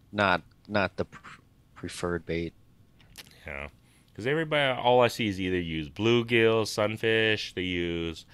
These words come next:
Speaker 2: um,
Speaker 1: Bullheads.
Speaker 2: bullheads. Um,
Speaker 1: I need to try to get some bullheads is what I need to do.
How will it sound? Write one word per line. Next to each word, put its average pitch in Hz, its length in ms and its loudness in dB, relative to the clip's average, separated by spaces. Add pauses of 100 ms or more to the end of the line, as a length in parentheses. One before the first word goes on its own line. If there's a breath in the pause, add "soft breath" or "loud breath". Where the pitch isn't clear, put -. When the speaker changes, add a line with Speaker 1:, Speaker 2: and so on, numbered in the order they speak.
(500 loud breath)
Speaker 2:
um, 78 1300 -6 (640 soft breath)
Speaker 1:
Bullheads. 101 880 6
Speaker 2:
bullheads. 107 540 0 (960 soft breath)
Um, 78 840 -6
Speaker 1:
I - 60 -4
need 160 160 2
to 120 100 2
try - 160 2
to 92 60 2
get 92 140 -2
some 87 180 -6
bullheads 85 640 0
is 78 120 -14
what 80 140 -10
I 76 60 -10 (100)
need 78 120 -20 (140)
to - 60 -20
do. - 60 -20